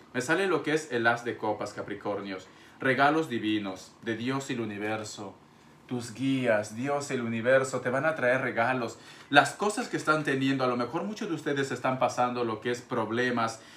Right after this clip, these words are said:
eh, o que quieren solucionar, equilibrar su vida, lo que es en la parte de sentimientos, porque al salir lo que es el as de copas es sentimientos. La mano de Dios está interviniendo.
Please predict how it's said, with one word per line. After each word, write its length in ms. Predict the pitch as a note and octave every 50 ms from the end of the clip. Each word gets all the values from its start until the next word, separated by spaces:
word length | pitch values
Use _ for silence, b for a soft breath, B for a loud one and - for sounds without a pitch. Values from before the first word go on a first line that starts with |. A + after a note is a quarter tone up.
| B B B -
eh, 380 | C3 B2+ B2 B2 A#2+ A#2+ - -
o 100 | B2 A#2+
que 120 | B2+ A#2
quieren 260 | - D3+ C#3+ D#3+ D#3
solucionar, 600 | - D3+ C#3 C3 B2+ - - A#2 B2 C3 C3 C3
equilibrar 460 | B2+ - - A#2 A#2+ A#2 A#2+ B2+ C3+
su 160 | C3 - C3 A#2+
vida, 240 | B2+ C3 B2+ C3
lo 180 | B2+ A#2+ A#2 A2+
que 80 | - C3
es 140 | B2+ B2+ -
en 100 | C3+ A#2+
la 140 | A#2 - -
parte 260 | - D#3+ - D3+ C#3
de 120 | C#3 C3
sentimientos, 680 | - - A2+ A#2 - A#2 A2 A#2 A#2 A#2 A2+ A2 A#2 G#2
porque 220 | - A#2+ A#2+ - B2
al 40 |
salir 300 | A#2 - A#2 A#2+ D3 F3+
lo 160 | G3 G3 F#3+ -
que 180 | F#3+ - E3+
es 180 | B2+ B2 B B B B B B -
el 180 | B2+ B2+ B2 C3
as 220 | C#3+ E3 - D3+
de 140 | C#3+ B2+ -
copas 500 | - C#3+ C#3 C3+ - C3+ C#3 - B B B B -
es 280 | C#3+ D3 D3+ - - -
sentimientos. 1080 | - - B2+ A#2 A2+ A2 A#2+ A2+ G#2+ A2 A#2 A#2 A#2 A2+ G#2 - G#2+ G2+ G2+ - -
La 100 | A#2 A#2
mano 280 | A#2+ C#3 D3+ D#3 E3 D#3
de 120 | C#3 B2+
Dios 300 | A#2+ C3 C3+ C#3 C3+ -
está 200 | B2 A2 - C3
interviniendo. 960 | C3 C3+ B2+ C3 A#2+ A#2 G#2+ G#2+ G#2+ A2+ A#2+ B2 B2 A#2 G#2+ G2 - D2 C#2+